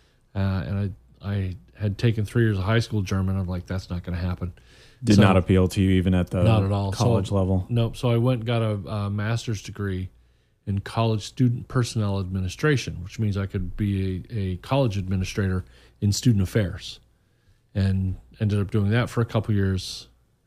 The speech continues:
Speaker 1: and then went back to graduate school again, for speech communication, uh, and that's where I met my wife. Only she wasn't my wife at the time. We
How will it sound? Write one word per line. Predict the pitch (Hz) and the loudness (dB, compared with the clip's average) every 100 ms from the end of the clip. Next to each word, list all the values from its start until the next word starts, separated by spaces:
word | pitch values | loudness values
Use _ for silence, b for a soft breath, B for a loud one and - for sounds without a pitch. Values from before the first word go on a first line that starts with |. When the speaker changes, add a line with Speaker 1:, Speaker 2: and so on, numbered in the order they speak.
| _ _ - | _ _ -2
Speaker 1:
and | 107 | 2
then | 107 | 2
went | 98 | 0
back | 98 95 | -4 -8
to | - | -6
graduate | - 123 113 98 | 0 2 2 -2
school | - 110 92 | -4 -2 -2
again, | 85 87 82 85 - _ _ _ _ _ | -2 -4 -4 -8 -12 _ _ _ _ _
for | 98 | -10
speech | - 147 139 - | 2 2 2 0
communication, | 104 92 - 82 - 90 - _ _ _ _ - | -2 -2 -2 -6 -4 -8 -8 _ _ _ _ -4
uh, | 92 95 | -2 0
and | 104 | 0
that's | 104 - | 0 0
where | 107 | 0
I | 92 | 2
met | 90 | 0
my | 78 95 | 0 0
wife. | 107 90 - - - _ _ - | 2 0 -4 -16 -20 _ _ -4
Only | 87 | -4
she | 85 110 | -2 0
wasn't | 92 80 | 0 -2
my | 87 | -2
wife | 98 92 - | 0 -2 -4
at | |
the | - | -18
time. | - 113 92 87 90 | -2 0 2 0 -2
We | 87 | -4